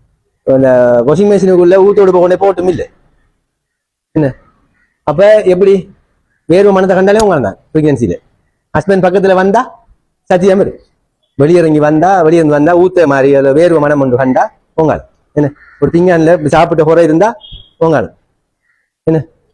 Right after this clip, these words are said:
குடிச்ச டீ குடிச்ச கப்பை கூட நாம பார்த்து கழுவ கொண்டு போயிடலாம். சிங்குக்குள்ள போய் திறக்கல சத்தி வர பார்க்க. அப்ப நாங்க அதுல இருந்து ஸ்டார்ட் ஆகுது. அப்ப நாம அதை நார்மலா இயங்கி செய்து பழகி இருந்தா அந்த ஓங்கால தன்மை குறையும். அதால வர பிரச்சனையை பாருங்க. அப்ப அதுக்கு சத்தி குளிச்ச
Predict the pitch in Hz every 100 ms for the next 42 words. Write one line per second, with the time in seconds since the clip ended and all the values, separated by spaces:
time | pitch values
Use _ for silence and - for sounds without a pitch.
0 | _ _ _ _ _ _ 165 165 170 190
1 | 180 170 160 175 175 196 196 185 185 175
2 | - 180 185 170 135 101 - - _ _
3 | _ _ - 180 175 175 165 190 202 -
4 | 180 180 160 107 - - 156 143 123 87
5 | - _ _ _ _ _ 139 170 160 196
6 | 233 226 - 165 226 208 180 202 185 160
7 | 113 107 135 165 170 185 180 208 214 _
8 | _ - 170 196 196 190 180 180 175 165
9 | 170 170 175 170 165 160 160 156 143 123
10 | 120 151 - 139 143 165 139 127 143 143
11 | 78 - _ _ _ - 165 208 214 202
12 | 190 190 196 175 170 160 151 147 156 160
13 | 151 139 143 110 82